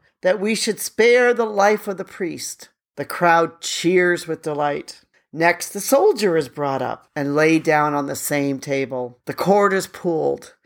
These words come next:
and the blade again shudders to a halt in the exact same place. The executioner again proclaims, "The grace of God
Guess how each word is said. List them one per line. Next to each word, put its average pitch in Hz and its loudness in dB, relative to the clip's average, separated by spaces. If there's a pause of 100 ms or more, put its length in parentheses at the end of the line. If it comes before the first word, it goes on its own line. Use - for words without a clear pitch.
(160)
and 151 0
the 170 4
blade 208 2
again 247 0
shudders 208 2
to 180 -2
a 165 0
halt 147 -2 (380)
in 175 4
the 170 -4
exact 214 -2
same 175 -2
place. 131 -6 (220)
The 170 2
executioner 180 -2
again 202 0
proclaims, 143 -4 (160)
"The 220 -2
grace 294 0
of 269 -2
God 214 2